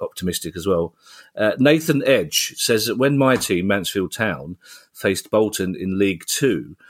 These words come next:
Sky Bet s-, streamed the match for free to those with a Sky Bet account, which costs nothing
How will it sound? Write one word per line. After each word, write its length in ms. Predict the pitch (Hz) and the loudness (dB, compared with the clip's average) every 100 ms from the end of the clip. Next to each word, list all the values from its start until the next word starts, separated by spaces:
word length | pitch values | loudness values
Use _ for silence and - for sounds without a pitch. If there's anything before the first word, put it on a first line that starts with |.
| - _ | -20 _
Sky 540 | - - - 156 180 | -2 0 2 2 2
Bet 280 | 135 82 - - | 2 -2 -6 -6
s-, 320 | - - - | -4 -4 -4
streamed 540 | - - 123 135 139 | -6 -4 0 2 2
the 100 | 113 | 0
match 360 | 104 92 - - | 0 0 -4 -10
for 160 | - 95 | -8 -10
free 640 | - 170 160 69 80 104 _ _ _ - | -4 2 2 0 -6 -8 _ _ _ -4
to 100 | 104 | 2
those 300 | 113 107 98 | 2 2 0
with 100 | 98 | -2
a 60 | |
Sky 320 | - 113 101 | -2 2 2
Bet 180 | 98 90 | 2 0
account, 640 | 85 - 135 76 87 - - - _ - | -2 -2 -2 -2 -6 -8 -14 -20 _ -2
which 240 | 104 - | -2 -2
costs 360 | 120 104 - 117 | -2 -2 -2 -2
nothing 460 | 113 - 98 98 | -2 0 -2 -4